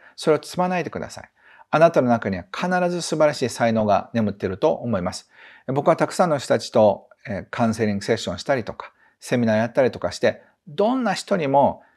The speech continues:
最低限二つか三つか四つか、多い人だと十個ぐらい才能があります。え、それを上手に組み合わせることができたら、ものすごい才能に大化けする可能性って結構あるんですよね。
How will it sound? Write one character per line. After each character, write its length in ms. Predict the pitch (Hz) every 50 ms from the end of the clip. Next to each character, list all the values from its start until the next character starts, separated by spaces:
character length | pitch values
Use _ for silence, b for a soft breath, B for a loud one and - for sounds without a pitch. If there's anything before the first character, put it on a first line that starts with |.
| b b b
最 380 | - - - 233 254 262 262
低 220 | - 262 247 214 143
限 320 | 127 110 92 92 90 92
二 280 | - - - 196 190 190
つ 100 | - -
か 120 | 113 104
三 160 | 107 117 113
つ 100 | - -
か 140 | - 92 85
四 160 | 104 131 151
つ 140 | - - -
か、 140 | - 71 -
多 140 | 160 196 185
い 40 |
人 120 | - - 120
だ 60 | 101
と 100 | - 87
十 180 | 101 117 143 -
個 140 | - 202
ぐ 60 | 226 233
ら 80 | 160
い 40 | 120
才 180 | - - 127 127
能 140 | 123 120 113
が 60 | 95
あ 40 | 90
り 60 | 82
ま 120 | 78 73
す。 160 | - - - b b b b b b b
え、 80 | - 160
そ 160 | - 226 226
れ 100 | 220 220
を 240 | 220 185 117 110 110
上 320 | - 160 175 185 196 202
手 120 | 233 233
に 100 | 226 202
組 180 | 208 - 170 165
み 60 | 165
合 60 | 160
わ 60 | 165 156
せ 120 | - 170
る 100 | 165 156
こ 120 | - 160
と 100 | 160 156
が 120 | 139 139 135
で 120 | 143 147
き 100 | - -
た 140 | - 143 151
ら、 220 | 160 156 143 B B B B B B -
も 120 | 123 127
の 120 | 139 139
す 100 | 135 -
ご 120 | 202 220 180
い 40 | -
才 240 | - 156 131 127
能 100 | 123 120
に 120 | 120 113 -
大 160 | 127 143 139
化 100 | 156 151
け 100 | - 143
す 120 | - -
る 80 | 143 139
可 100 | - 139
能 120 | 139 131
性 160 | 120 - 139 135
っ 40 |
て 160 | 131 - - -
結 160 | - 175 -
構 120 | - - -
あ 120 | 170 175
る 60 | 165 190
ん 20 |
で 100 | 185 185
す 80 | - -
よ 80 | -
ね。 180 | - 185 190